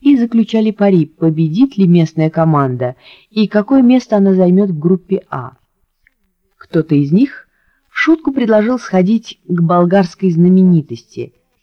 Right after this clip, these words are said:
для которой, дескать, определить, как закончится игра, пара пустяков. Узнав о предстоящем визите фанатов, Ванга велела испечь большой торт, по виду напоминающий футбольное поле.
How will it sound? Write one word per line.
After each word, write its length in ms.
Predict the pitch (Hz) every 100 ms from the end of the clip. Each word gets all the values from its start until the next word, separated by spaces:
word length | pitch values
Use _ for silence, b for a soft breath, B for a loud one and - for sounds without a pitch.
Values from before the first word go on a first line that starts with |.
| -
для 160 | 220 269
которой, 340 | 269 277 269
дескать, 420 | 240 240 240 226 -
определить, 680 | 196 214 208 233 233 226 -
как 200 | 214 185
закончится 720 | 190 208 202 175 - - 175
игра, 240 | 196 240
пара 320 | 247 226 208
пустяков. 800 | 196 175 - 156 - 123 117 _ _ _ _ _ _ _ _ _ -
Узнав 640 | 170 170 185 160 120 -
о 80 | -
предстоящем 840 | - 147 _ 160 170 156 - 143
визите 400 | 143 151 156 156
фанатов, 580 | 123 127 165 226 220 - _ _ _ _ _ -
Ванга 500 | 165 226 277 254 233
велела 420 | 220 226 226 208
испечь 480 | 196 - 220 202 -
большой 480 | 165 190 - 202 202
торт, 460 | - 226 170 -
по 140 | - 143
виду 260 | 202 185 190
напоминающий 800 | 180 180 170 180 185 175 - 165
футбольное 640 | - 151 151 175 165 160
поле. 460 | 160 143 123 131